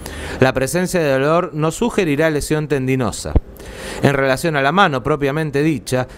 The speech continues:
es importante verificar la capacidad de extensión y flexión completa de los dedos, observando las caras dorsal, ventral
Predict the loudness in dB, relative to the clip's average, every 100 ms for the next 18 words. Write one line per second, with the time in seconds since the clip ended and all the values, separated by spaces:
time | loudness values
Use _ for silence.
0 | -2 -2 2 2 2 2 0 0 -2 0
1 | 0 0 -2 0 0 0 0 0 -2 0
2 | 0 2 0 -2 -2 -2 0 0 0 0
3 | 0 0 -2 -2 -2 0 0 2 0 2
4 | 2 2 0 0 -4 -8 -18 -18 -2 0
5 | 2 0 2 2 2 0 0 -2 -2 -2
6 | -6 -2 0 2 0 -2 -2 -4 -8 -10
7 | 0 0 0 0 2 0